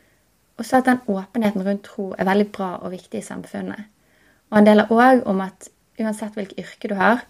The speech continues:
så kan du bety en forskjell, eh, og troen din betyr en forskjell. For eksempel så sa han dette her med at, eh, det å være ingeniør kan være like åndelig som lovsang. Spennende.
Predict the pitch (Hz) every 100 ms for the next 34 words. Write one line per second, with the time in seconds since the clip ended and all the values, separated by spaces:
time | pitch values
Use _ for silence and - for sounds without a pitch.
0 | _ _ _ _ - 233 208 190 185 -
1 | 196 208 196 - 175 - 196 190 - _
2 | _ _ - 180 175 175 - 196 - 214
3 | 185 175 175 180 202 180 - - - -
4 | 190 _ _ _ _ _ _ _ _ _
5 | _ - 233 254 233 208 208 220 196 185
6 | 185 196 196 180 - - - 185 180 202
7 | 196 - 190 196 196 180 - 185 175 180
8 | 180 - 175 190 196 185 170 170 - -
9 | 190 - _ _ _ _ - 240 392 254